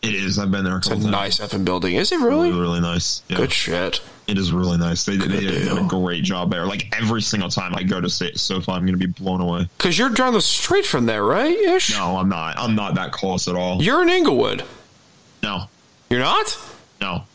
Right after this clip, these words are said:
Speaker 2: Where are you again?
Speaker 1: I'm in Santa Clarita, which is really far away from Inglewood. It's in L A County, but it's
Speaker 2: Oh, it's, oh, it's a, oh, it's a small county in Los Angeles. Okay.
Speaker 1: Yeah, I'm in, I'm in L A County is where I'm in.
Speaker 2: Okay, that make, that makes sense now.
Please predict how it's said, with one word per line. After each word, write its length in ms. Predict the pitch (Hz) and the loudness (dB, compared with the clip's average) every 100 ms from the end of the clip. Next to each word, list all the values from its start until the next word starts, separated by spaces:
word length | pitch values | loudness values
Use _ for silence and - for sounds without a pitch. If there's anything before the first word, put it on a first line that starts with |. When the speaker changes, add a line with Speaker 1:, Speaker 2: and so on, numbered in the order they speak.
| _ - | _ 0
Speaker 2:
Where 120 | 349 | 2
are 80 | 415 | 6
you 100 | 415 | 6
again? 220 | 415 403 381 - - _ _ _ _ - | 6 0 -2 -16 -20 _ _ _ _ -8
Speaker 1:
I'm 260 | 113 110 110 | -4 0 0
in 140 | 104 | 0
Santa 260 | 101 113 101 | -2 -2 -2
Clarita, 400 | 98 92 90 87 | 0 0 0 0
which 180 | 95 95 | 0 2
is 100 | 92 | 2
really 280 | 95 92 90 | 2 2 0
far 180 | 90 85 | 0 0
away 200 | 87 85 | 2 0
from 200 | 92 87 | 0 2
Inglewood. 380 | 87 87 90 92 - - - - - - - - - - - - - - - | 2 2 0 -2 -12 -20 -20 -20 -20 -20 -20 -20 -20 -20 -20 -20 -20 -10 -4
It's 140 | 127 | -2
in 80 | 175 | 0
L 200 | 127 120 | -2 -2
A 60 | |
County, 460 | 104 104 90 85 87 - | -2 -2 -2 -2 -4 -4
but 140 | 101 | -2
it's 80 | 98 | 0
Speaker 2:
Oh, 240 | 185 185 160 | 2 2 2
it's, 160 | - | 2
oh, 240 | 165 147 151 | 2 2 2
it's 120 | 147 | 0
a, 360 | 139 - - | 0 0 2
oh, 80 | 147 | 0
it's 80 | 135 | 2
a 60 | 131 | 0
small 320 | 143 139 127 | 0 0 0
county 320 | 143 135 131 | -2 0 0
in 80 | 123 | 0
Los 260 | 113 113 | 0 0
Angeles. 420 | 110 101 95 92 - | -2 -2 0 0 0
Okay. 520 | 113 120 104 98 92 | -2 -2 -2 -4 -4
Speaker 1:
Yeah, 160 | 90 64 | -4 -4
I'm 160 | 104 131 | -2 -4
in, 80 | 117 | -2
I'm 100 | 120 | -4
in 80 | 123 | -2
L 180 | 110 107 | -2 -2
A 80 | 95 | -2
County 400 | - 92 78 76 | -4 -4 -4 -4
is 140 | - | -2
where 160 | 87 69 | -2 -2
I'm 120 | 71 | -2
in. 180 | 69 90 | -2 0
Speaker 2:
Okay, 520 | 139 131 123 110 80 | 0 0 -2 -4 -2
that 240 | 101 107 104 | -2 -2 -2
make, 260 | 104 - | -4 -2
that 220 | - 165 151 | -2 0 0
makes 240 | 135 117 | 0 0
sense 360 | - 82 - - | -2 -2 -4 -2
now. 280 | 82 - | -2 -4